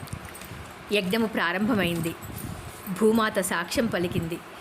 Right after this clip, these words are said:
"శ్రీపాదుల వారు శ్రీ దత్తులే కనుక అప్పలరాజు శర్మ గోదానమును స్వీకరించుట దోషము కాదు. మామగారు అల్లునికి ప్రేమపూర్వకంగా ఇచ్చినది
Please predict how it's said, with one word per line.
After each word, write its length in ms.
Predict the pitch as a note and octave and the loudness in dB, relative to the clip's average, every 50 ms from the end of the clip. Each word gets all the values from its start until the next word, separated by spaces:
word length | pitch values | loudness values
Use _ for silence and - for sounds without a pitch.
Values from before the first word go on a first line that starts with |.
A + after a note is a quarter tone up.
| - - - - - | -14 -12 -10 -8 -6
"శ్రీపాదుల 580 | - - G#3+ G#3+ A3 A3 A3+ G3+ G3 G3 F#3+ F#3+ | -2 2 2 2 4 4 2 2 4 4 4 4
వారు 240 | F#3 F#3 F#3 F3+ F3+ | 4 4 4 2 2
శ్రీ 200 | F3+ G3 G3 F#3 | 2 2 0 0
దత్తులే 420 | F#3 F#3+ F3+ - - A#3 A#3 A3 | 2 0 -2 -2 0 0 2 2
కనుక 420 | - G3+ F#3 F3+ F3+ - A#3 C#4+ - - - - - - - - - | 2 2 0 0 0 0 0 -2 -2 -6 -10 -10 -12 -12 -6 -2 0
అప్పలరాజు 560 | G3 G3+ - B3+ C4+ C4 A#3+ G#3+ G#3 G3 G3 | 0 2 2 4 4 4 4 4 2 2 0
శర్మ 300 | F#3+ - G3+ F#3+ F#3+ F#3+ | 0 0 0 2 2 2
గోదానమును 640 | F3+ F3+ F#3 F#3+ G3 G#3 A3+ A#3+ C4 C#4 C4 A#3+ A3 | 2 4 4 4 6 4 4 2 4 4 4 2 2
స్వీకరించుట 580 | - - G3 F#3 F#3 G3+ F#3 F3+ F3+ F#3+ F3+ | 2 2 2 2 2 2 2 2 2 0 -2
దోషము 400 | F3 F3 F3+ F3 F3+ - - - | 0 2 2 2 2 2 0 -2
కాదు. 340 | - F3+ E3+ E3 E3 E3 D#3+ - - - - - - - - - - - | 0 0 0 0 -2 -4 -8 -8 -10 -12 -12 -12 -12 -12 -14 -10 -6 0
మామగారు 640 | G#3 G3 G3 G3+ G#3+ B3 B3 C#4 C4+ C4+ C#4 C4 - | 2 4 6 6 6 4 4 4 4 4 4 2 4
అల్లునికి 440 | F#3+ F#3+ G3 G#3 A#3 B3+ C4 C4 B3+ | 4 4 4 6 4 4 4 2 0
ప్రేమపూర్వకంగా 960 | - - - G#3 G3+ G#3 B3 C4+ C4 - C4 B3+ A#3+ A3+ - G#3+ G3 G3 G3+ | -2 0 2 4 4 4 4 4 4 4 4 4 4 4 2 2 2 2 4
ఇచ్చినది 560 | G3 F#3 F3 F3 - G3 F#3 F3+ F3 G#3+ D4 | 4 2 2 2 0 0 0 0 0 0 -2